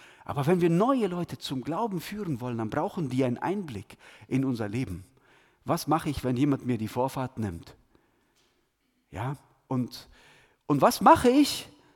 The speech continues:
wenn ich geschimpft habe und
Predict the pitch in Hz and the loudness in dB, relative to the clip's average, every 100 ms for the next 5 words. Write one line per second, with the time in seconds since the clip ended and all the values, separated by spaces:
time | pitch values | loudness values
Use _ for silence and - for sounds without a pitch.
0 | _ _ _ 120 175 - 202 - - - | _ _ _ 4 4 4 -2 -2 -6 -10
1 | - 147 - 311 311 139 131 107 127 170 | -6 0 6 6 6 0 0 0 -2 -8
2 | - _ _ _ _ _ _ _ _ _ | -12 _ _ _ _ _ _ _ _ _
3 | _ _ _ 127 117 | _ _ _ -6 -6